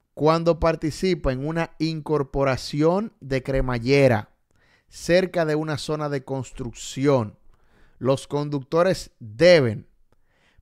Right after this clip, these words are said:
permanecer en su carril hasta el punto de incorporación. Permanecer en su carril hasta el punto de incorporación. Les explico esta pregunta.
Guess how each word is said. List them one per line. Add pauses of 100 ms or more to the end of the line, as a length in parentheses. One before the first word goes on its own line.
(140)
permanecer
en
su
carril
hasta
el
punto
de
incorporación. (1120)
Permanecer
en
su
carril
hasta
el
punto
de
incorporación.
Les
explico
esta
pregunta.